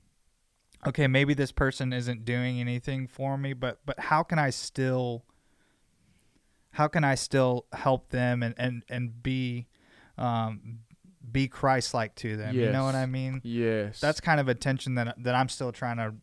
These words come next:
Speaker 1: wrestle and work through. Like, okay, maybe I shouldn't be in, in close relationship with this person, but, but what is my responsibility to
Speaker 2: Yes.
Speaker 1: them? Does that make sense?
Speaker 2: Yes. No, that makes perfect sense. I tell people, like, for me,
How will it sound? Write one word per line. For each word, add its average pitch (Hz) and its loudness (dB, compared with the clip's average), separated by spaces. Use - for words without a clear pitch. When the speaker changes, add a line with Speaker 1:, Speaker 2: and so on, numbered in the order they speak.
Speaker 1:
wrestle 120 -2
and 113 -6
work 117 -4
through. 113 -4
Like, 110 -6
okay, 123 -2
maybe 165 4
I 147 8
shouldn't 127 -2
be 117 -4
in, 120 -4
in 120 -4
close 123 -2
relationship 117 -4
with 117 -10
this 117 -10
person, 117 -6
but, 113 -8
but 123 0
what 131 6
is 135 6
my 117 4
responsibility 107 -6
to 120 2
Speaker 2:
Yes. 110 2
Speaker 1:
them? 110 -12
Does 123 -4
that 131 0
make 131 -6
sense? 131 -4
Speaker 2:
Yes. 135 4
No, 147 4
that 156 6
makes 156 2
perfect 139 0
sense. - -8
I 131 2
tell 160 2
people, 139 -2
like, 131 0
for 151 2
me, 139 2